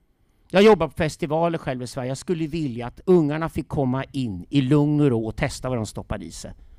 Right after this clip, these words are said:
För det kan man göra med ett enkelt kemlabb. För det gör man i alla festivaler ute i Europa idag. Holland, Tyskland,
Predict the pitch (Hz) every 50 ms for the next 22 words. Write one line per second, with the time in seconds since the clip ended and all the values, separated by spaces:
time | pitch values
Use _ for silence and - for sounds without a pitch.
0 | _ - 147 151 143 - 143 135 135 139 135 120 117 110 113 - 123 110 104 -
1 | 110 - - - 113 98 90 95 104 101 - - - _ _ _ - 170 156 170
2 | 175 165 156 156 151 143 143 - - 202 170 151 139 - 160 143 - - 151 139
3 | 127 127 131 123 - - 135 123 113 - - 117 117 107 101 92 - 131 170 185
4 | 175 180 180 170 170 170 170 170 _ - 165 156 - - - 160 147 139 143